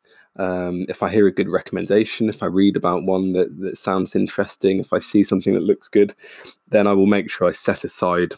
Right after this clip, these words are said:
a bit of time. So once again, it's something I can look forward to watching. With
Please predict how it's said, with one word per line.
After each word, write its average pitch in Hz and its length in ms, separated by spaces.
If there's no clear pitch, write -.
a - 60
bit - 160
of - 100
time. 95 480
So 85 300
once 85 260
again, 92 200
it's - 100
something 98 240
I 90 60
can 95 140
look 95 200
forward 90 360
to - 120
watching. 90 400
With 123 320